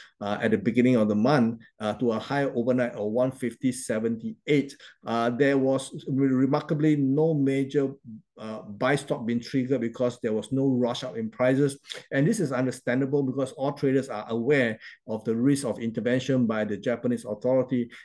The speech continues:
So do watch out for a sudden move to the downside. If it ever happened, that could be the one. Okay, that means to say that the Japanese authority has come in to intervene. Now, I previously mentioned last time, uh, this year last time,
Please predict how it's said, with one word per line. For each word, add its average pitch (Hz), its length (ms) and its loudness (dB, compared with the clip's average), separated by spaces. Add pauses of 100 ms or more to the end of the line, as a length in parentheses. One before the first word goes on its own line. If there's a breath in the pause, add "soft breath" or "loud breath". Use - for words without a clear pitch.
So 123 260 4
do 131 160 2
watch 131 320 2
out 123 200 0
for 110 360 -2
a 107 80 -2
sudden 139 480 0
move 131 160 0
to 123 80 -4
the 113 80 0
downside. 127 420 -2
If 117 180 -4
it 117 100 -6
ever 139 340 0
happened, 131 460 -2 (200 loud breath)
that 143 220 0
could 113 140 -4
be 113 100 0
the 107 100 0
one. 110 280 -2 (100)
Okay, 127 200 -2
that 110 160 -4
means 117 260 -2
to 104 80 -14
say 117 200 -2
that 101 180 -2
the 101 80 -8
Japanese 120 500 -4
authority 110 380 -2
has 107 220 -10
come 113 220 0
in 110 100 2
to 92 100 -10 (120)
intervene. 107 600 2 (260 loud breath)
Now, 120 160 2
I 117 200 2
previously 139 520 0
mentioned 120 460 -2
last 123 380 -6
time, 120 300 -2 (220 loud breath)
uh, 110 280 -4
this 131 280 2
year 123 120 8
last 117 280 2
time, 110 280 -2